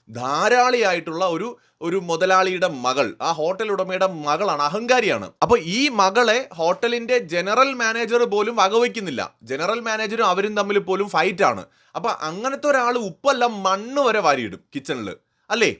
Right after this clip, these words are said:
അതാണ് നമ്മൾ മനസ്സിലാക്കേണ്ടത്. ആ ക്യാരക്ടർ ഹൺഡ്രഡ് പെർസെന്റേജ് അങ്ങനെ ആയിരിക്കണം. ആ ഒരു രീതിയിലാണ് ആദിലയുടെ അവിടുത്തെ ഗെയിം. അത് ആദില പേഴ്സണലി ചെയ്യുന്ന കാര്യമല്ല. അങ്ങനെയാണെങ്കിൽ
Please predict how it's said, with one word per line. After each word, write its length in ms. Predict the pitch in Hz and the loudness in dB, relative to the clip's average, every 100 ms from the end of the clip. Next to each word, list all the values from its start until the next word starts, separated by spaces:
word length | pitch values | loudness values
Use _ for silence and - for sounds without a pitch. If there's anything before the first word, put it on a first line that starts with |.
| _ _ _ - | _ _ _ -4
അതാണ് 340 | 160 233 262 | 2 2 2
നമ്മൾ 220 | 285 262 | 0 -2
മനസ്സിലാക്കേണ്ടത്. 540 | 254 220 202 175 160 156 | -2 -2 0 0 0 -4
ആ 20 | |
ക്യാരക്ടർ 760 | 160 160 160 190 262 262 - 302 | -2 -2 0 0 0 -2 0 2
ഹൺഡ്രഡ് 360 | 262 233 247 240 | 2 0 -2 -2
പെർസെന്റേജ് 440 | 233 233 226 226 | -6 -2 0 0
അങ്ങനെ 240 | 208 220 196 | -2 -2 -2
ആയിരിക്കണം. 640 | 196 196 185 147 - _ _ _ - | 0 -2 -4 -6 -8 _ _ _ -4
ആ 160 | 156 247 | 0 2
ഒരു 180 | 277 | 2
രീതിയിലാണ് 580 | 285 247 247 240 240 254 180 | -2 -6 -4 -2 0 -2 0
ആദിലയുടെ 400 | 196 214 220 202 | 0 0 2 2
അവിടുത്തെ 240 | 190 180 | 2 -2
ഗെയിം. 220 | 156 127 | -4 -2
അത് 100 | 143 | 0
ആദില 380 | 175 165 196 254 | 0 0 0 -2
പേഴ്സണലി 500 | 240 208 214 247 269 | -2 -2 -2 -6 -6
ചെയ്യുന്ന 260 | 247 240 233 | -4 -4 0
കാര്യമല്ല. 480 | 208 190 127 92 - | 2 2 -2 -6 -8
അങ്ങനെയാണെങ്കിൽ 640 | 104 113 180 190 226 208 147 | -12 -4 0 0 0 -4 -6